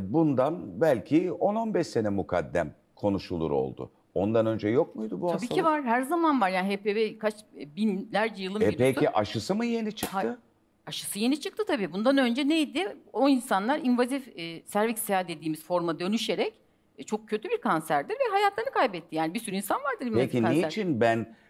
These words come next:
Speaker 1: e, şimdi elli beş yaşındayım. Niye ben kırk yaşındayken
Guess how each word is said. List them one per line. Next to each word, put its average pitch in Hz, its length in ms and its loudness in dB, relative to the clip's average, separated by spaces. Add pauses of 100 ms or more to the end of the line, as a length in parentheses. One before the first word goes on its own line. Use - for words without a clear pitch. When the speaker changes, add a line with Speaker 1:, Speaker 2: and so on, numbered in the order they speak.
(120)
Speaker 1:
e, 80 60 -6
şimdi 113 280 2
elli 151 340 4
beş 175 200 2
yaşındayım. 95 680 0
Niye 156 300 0
ben 147 180 2
kırk 131 260 -2
yaşındayken 104 840 0